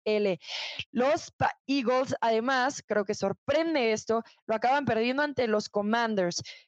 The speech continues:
que dirías tú, bueno, perdieron contra los Bills, perdieron contra los Chiefs,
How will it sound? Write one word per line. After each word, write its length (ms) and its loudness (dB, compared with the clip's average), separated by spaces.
que 320 0
dirías 460 2
tú, 160 0
bueno, 260 2
perdieron 420 0
contra 640 2
los 240 0
Bills, 380 0
perdieron 400 2
contra 320 0
los 180 -2
Chiefs, 400 0